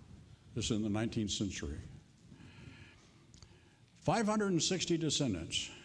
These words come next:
Three hundred and ten died as paupers. Hundred and fifty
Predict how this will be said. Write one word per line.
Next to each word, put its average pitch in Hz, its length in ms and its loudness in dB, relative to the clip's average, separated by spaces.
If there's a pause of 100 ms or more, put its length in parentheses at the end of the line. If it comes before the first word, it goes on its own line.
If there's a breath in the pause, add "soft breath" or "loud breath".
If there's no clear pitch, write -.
(120)
Three 254 360 4
hundred 202 460 2
and 160 280 2
ten 120 640 0 (280)
died 123 240 2
as 127 120 -2
paupers. - 760 -4 (1200 loud breath)
Hundred 190 300 4
and 180 160 4
fifty 90 640 0